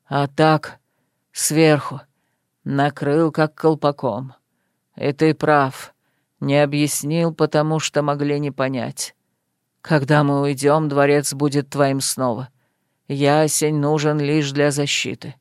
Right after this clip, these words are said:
Прости, некрасиво вышло, но иначе никак».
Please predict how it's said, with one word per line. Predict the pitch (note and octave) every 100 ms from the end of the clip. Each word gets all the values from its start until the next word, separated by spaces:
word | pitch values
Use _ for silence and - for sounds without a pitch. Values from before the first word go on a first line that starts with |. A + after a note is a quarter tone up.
| _ _ _ _ _ _
Прости, | D3+ D3+ C#3 - - D3+ D3
некрасиво | B2+ C#3+ C#3+ C#3+ - F3 E3 C#3+
вышло, | D#3+ D3+ - B2 A#2+
но | C3 D3 D3 C#3+
иначе | C#3+ D3 - C#3+
никак». | C#3 C3 D#3 D3 -